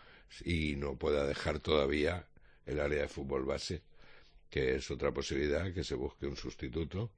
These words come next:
y acabe siendo ocupado por otra persona. A mí me, me, para mí lo, lo más importante ahora es este cambio que realmente incluye una nueva filosofía. ¿Es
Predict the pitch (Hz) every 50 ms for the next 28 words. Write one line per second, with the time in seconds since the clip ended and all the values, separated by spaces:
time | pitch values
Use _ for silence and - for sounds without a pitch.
0 | - - - - - - - - - - 67 65 65 - 73 67 69 69 - -
1 | 69 67 71 73 - 73 69 69 73 76 73 80 78 73 73 67 - - - -
2 | - 78 76 - - - - - - - - 90 101 120 135 151 147 131 120 107
3 | 98 87 80 80 82 82 80 76 78 87 87 95 92 101 127 151 156 139 110 95
4 | 92 87 87 90 92 98 95 110 104 87 101 82 95 95 87 82 90 95 113 123
5 | 110 85 80 78 - - - - - - - - - - - - - - - -
6 | - - - - - 123 - - 139 110 107 113 120 120 113 110 107 98 87 71
7 | - _ _ - - - - - _ _ _ - - - 90 78 80 82 85 90
8 | 90 90 87 82 92 85 80 80 76 73 73 64 - - - - - - 85 87
9 | 87 - - 95 95 92 92 87 90 90 87 87 90 90 90 - - 95 82 85
10 | 85 - 80 73 - 95 95 92 85 82 78 - - - - - - - - -
11 | - - - - - - - - - - - - 92 98 95 92 - -